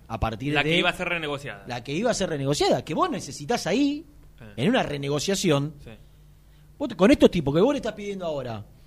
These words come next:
Speaker 1: que te esperen una semana porque si no quedan libres, eh, lo que sería un escandaloso para Independiente, ¿eh?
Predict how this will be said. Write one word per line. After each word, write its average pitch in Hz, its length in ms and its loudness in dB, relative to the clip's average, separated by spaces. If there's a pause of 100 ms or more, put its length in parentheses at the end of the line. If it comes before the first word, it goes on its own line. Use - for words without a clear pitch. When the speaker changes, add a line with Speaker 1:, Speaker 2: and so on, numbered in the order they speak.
(160)
Speaker 1:
que 147 100 -4
te 170 100 -2
esperen 220 340 0
una 196 140 -6
semana 220 340 0
porque 160 160 2
si 160 100 -6
no 190 120 -2
quedan 165 220 -4
libres, 131 440 -2 (920)
eh, 135 420 -4
lo 98 100 -10
que - 80 -14
sería 101 200 -10
un 107 80 -8
escandaloso 92 560 -16
para 80 100 -12
Independiente, 80 520 -12
¿eh? 98 140 -12